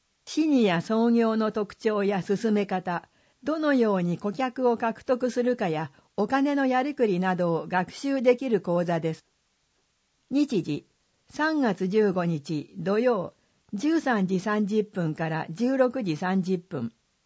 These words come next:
場所、産業会館。対象、区内在住在勤のシニアで創業を考えている方。定員二十人、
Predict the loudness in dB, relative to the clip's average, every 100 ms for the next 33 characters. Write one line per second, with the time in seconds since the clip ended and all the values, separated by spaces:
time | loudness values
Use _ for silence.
0 | _ _ _ _ -6 -2 0 0 -2 -4
1 | _ _ _ _ -10 -4 0 2 2 0
2 | 0 -2 -4 -6 -8 -10 _ _ _ _
3 | _ _ _ -2 -2 0 0 0 -4 _
4 | _ _ _ _ -2 2 2 2 -2 0
5 | 0 0 0 2 2 2 0 0 0 0
6 | 2 2 0 2 2 2 -2 -4 -6 _
7 | _ -2 2 4 4 4 2 0 0 0
8 | 2 2 0 -2 -4 -6 -6 -10 -12 -20
9 | _ _ _ _ _ _ _ 2 4 4
10 | 4 2 0 -4 _ 2 2 4 2 2
11 | 0 -6